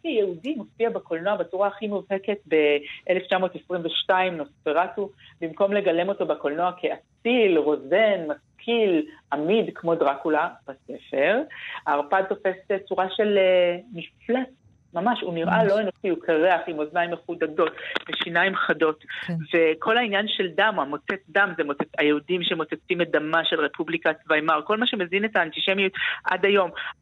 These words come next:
Speaker 1: ובאמת, את דיברת על איסור אכילת הדם, להפך, אבל, אה, האיסור אכילת הדם מאוד מתקשר לי לערפד המודרני. יש איזשהו משהו שקורה היום בערפד, בתרבות הפופולרי,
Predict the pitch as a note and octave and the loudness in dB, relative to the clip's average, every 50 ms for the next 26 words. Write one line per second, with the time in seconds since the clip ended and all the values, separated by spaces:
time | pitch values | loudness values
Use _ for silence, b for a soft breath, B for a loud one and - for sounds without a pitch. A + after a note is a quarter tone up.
0 | - F#3 F3 D#3 D#3 E3 G3 G3+ A3 F#3 E3+ D3+ E3 E3+ F3 F3 G3 E3 C#3+ - | -2 0 0 0 2 0 0 0 0 -2 0 0 2 2 0 2 -2 -4 -4 -4
1 | - - F#3 F#3+ F#3+ F#3 - - D#3+ D3+ D#3 A#3 C4 - F4 A#3+ G3+ F3 D#3+ D#3 | -4 -2 0 0 0 0 -2 -4 0 2 0 0 2 0 0 2 4 2 2 0
2 | - D#3+ E3 F#3+ C#4+ G4+ - - G3 F3+ - - - - - _ _ _ B B | -2 -2 0 0 0 0 0 0 0 0 0 -4 -12 -14 -16 _ _ _ B B
3 | B B B B B - D3+ C#3+ D3 D#3 D#3 D3+ D#3 D#3+ D#3 D#3 D#3 D#3 D3+ D3+ | B B B B B -4 -4 0 2 2 4 4 4 4 4 4 4 4 4 4
4 | D3+ D3+ D3+ D3+ D3 D3 - - - D#3+ - - - C4+ D#4 G4+ - - A3 G#3 | 4 4 4 4 4 2 2 -2 -4 -8 -6 -4 -2 0 0 0 0 2 2 2
5 | G#3+ B3+ - D4 D4 D4 A#3 F3+ F#3 G#3+ B3 D4 D4 - F#3+ - G#3+ A3+ B3+ B3 | 2 2 2 2 0 0 2 2 0 0 0 -2 -2 0 0 2 2 4 4 4
6 | F#3+ D#3+ D3+ - - G3 G#3+ A3 A#3+ G3+ D#3 D#3 D3+ F#3 G#3+ A3+ G3+ E3 D3+ - | 4 2 0 2 0 0 0 0 0 0 0 2 2 2 2 2 0 -4 -8 -8
7 | _ - B B B B B - A3 - D#4+ D4 - - - F3+ E3+ E3 F#3+ A#3 | _ -10 B B B B B -2 0 0 2 2 2 0 0 -2 0 0 0 2
8 | - A#3 - F3 - E3 D#3+ F3+ F#3+ G3 G3 G3 F#3+ E3+ D#3+ C3+ C3+ - - F#3+ | 2 0 0 2 2 2 4 4 4 2 2 0 0 0 0 0 0 -2 0 0
9 | F#3+ F#3 E3+ D#3+ - - D3+ D3+ F3+ F#3+ - F#3+ - - D3+ - - D3+ E3 G#3 | 0 0 0 -2 0 0 0 2 2 2 2 0 -2 -2 -4 0 2 2 4 4
10 | G#3+ G#3 G3+ A3 | 2 2 0 -4